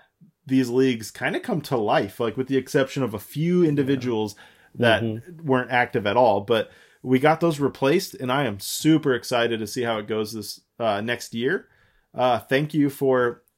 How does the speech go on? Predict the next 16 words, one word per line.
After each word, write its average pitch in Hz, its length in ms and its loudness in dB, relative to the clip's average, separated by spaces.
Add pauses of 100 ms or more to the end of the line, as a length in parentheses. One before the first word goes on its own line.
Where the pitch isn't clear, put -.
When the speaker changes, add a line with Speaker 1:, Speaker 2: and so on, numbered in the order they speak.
(260)
Speaker 1:
hanging 139 420 -2
with 151 180 0
us 113 220 -2
this 123 200 -6
whole 131 120 0
season, 139 400 -2
you 139 100 -4
guys. 139 380 2 (220)
It's 131 200 -4
been 120 200 -2
so 139 340 -2
much 131 200 -2
fun, 127 360 -2 (500)
uh, 117 220 0
and 127 140 -2
we, 135 400 4